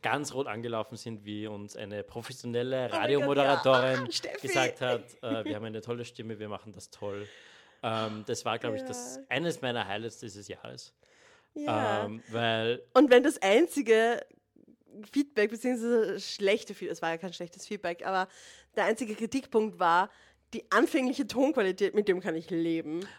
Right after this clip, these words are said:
Speaker 1: Naja, die, wir hatten nur öfters mal Probleme mit dem Ton. Ähm,
Speaker 2: Ja, aber man lernt dazu,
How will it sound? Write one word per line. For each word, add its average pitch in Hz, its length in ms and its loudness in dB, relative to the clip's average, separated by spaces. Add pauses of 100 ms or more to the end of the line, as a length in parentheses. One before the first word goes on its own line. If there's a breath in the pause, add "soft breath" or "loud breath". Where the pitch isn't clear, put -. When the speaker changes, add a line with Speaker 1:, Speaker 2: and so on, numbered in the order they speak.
Speaker 1:
Naja, 107 520 -2
die, 107 240 -8
wir 101 140 -4
hatten 107 240 -6
nur 110 140 -6
öfters - 420 -14
mal 95 180 -8
Probleme 98 440 -12
mit 92 300 -16
dem 98 120 -14
Ton. 98 340 -12
Ähm, 101 360 -6
Speaker 2:
Ja, 269 100 4
aber 285 100 2 (160)
man 285 140 4
lernt 269 220 4
dazu, 302 340 0